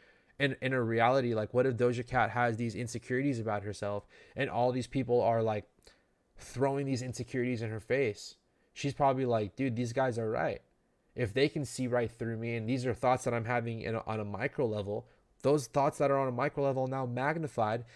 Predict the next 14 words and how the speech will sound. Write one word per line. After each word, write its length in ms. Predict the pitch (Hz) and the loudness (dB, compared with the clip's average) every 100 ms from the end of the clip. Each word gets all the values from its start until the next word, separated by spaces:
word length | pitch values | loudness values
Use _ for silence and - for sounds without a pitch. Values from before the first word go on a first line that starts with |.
| - - | -14 -8
because 540 | 120 131 123 117 - _ _ _ - | -4 0 0 0 -6 _ _ _ -10
she's 260 | - 127 | -4 -2
gonna 420 | 131 160 160 117 - _ - | 0 0 0 -2 -8 _ -8
take 260 | 135 120 | -4 -2
what 140 | 123 117 | -2 -4
these 160 | 117 | -4
people 280 | - 123 117 | -6 -4 -2
are 120 | 110 | -2
saying, 560 | 107 - 110 104 101 98 _ _ _ _ _ _ _ _ _ _ _ _ _ _ _ _ _ _ | -2 -4 -4 -4 -6 -10 _ _ _ _ _ _ _ _ _ _ _ _ _ _ _ _ _ _
like, 180 | 113 104 - - _ _ _ _ _ _ _ _ _ _ _ - _ - | -2 -2 -4 -20 _ _ _ _ _ _ _ _ _ _ _ -20 _ -4
I 100 | 107 | 0
guess, 280 | 123 - | 2 0
more 160 | 127 120 | 0 0
deeply, 640 | 98 110 98 98 87 90 | 0 -4 -6 -6 -8 -12